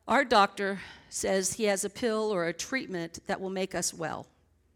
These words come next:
We have faith in the doctor, and so we take the pill. We accept the treatment. We have a guide, a hiking guide.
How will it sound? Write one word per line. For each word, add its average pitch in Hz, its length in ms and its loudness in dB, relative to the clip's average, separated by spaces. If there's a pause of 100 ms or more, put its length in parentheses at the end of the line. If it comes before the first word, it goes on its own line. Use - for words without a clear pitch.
(960)
We 233 140 -2
have 208 300 2
faith 254 520 -4
in 247 100 -8
the 262 60 -10
doctor, 160 520 -8 (600)
and 226 140 -6
so 226 160 -4
we 233 320 -8 (140)
take 214 260 -10
the - 80 -8
pill. 330 320 -12 (640)
We 196 340 -8
accept - 420 -4
the 220 80 -4
treatment. - 640 -8 (1400)
We 233 200 -2
have 220 340 0
a 208 80 -2
guide, 185 420 0
a - 80 -4
hiking 208 480 -2
guide. 120 380 -8